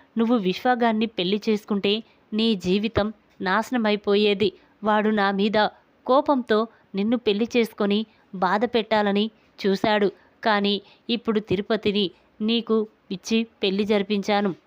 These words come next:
మామయ్య ఎంతో మంచివాడు, మీరిద్దరు అర్థం చేసుకోండి" అని చెప్పి ఇక రామరాజు అనగానే అప్పుడు అమూల్య, "సరే నాన్న" అని చెప్పి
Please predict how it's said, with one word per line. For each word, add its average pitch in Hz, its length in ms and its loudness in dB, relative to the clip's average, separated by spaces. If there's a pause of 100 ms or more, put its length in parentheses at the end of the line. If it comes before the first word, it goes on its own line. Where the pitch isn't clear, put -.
(160)
మామయ్య 208 420 0
ఎంతో 196 420 0 (320)
మంచివాడు, 202 640 0 (340)
మీరిద్దరు 220 560 0 (100)
అర్థం 185 360 -2 (100)
చేసుకోండి" 202 480 0 (320)
అని 254 280 2
చెప్పి 240 220 -2
ఇక 208 360 -2 (400)
రామరాజు 208 600 0
అనగానే 196 600 0 (300)
అప్పుడు 214 360 0
అమూల్య, 196 560 0 (280)
"సరే 220 380 0
నాన్న" 202 360 0 (340)
అని 330 260 2
చెప్పి 233 360 -2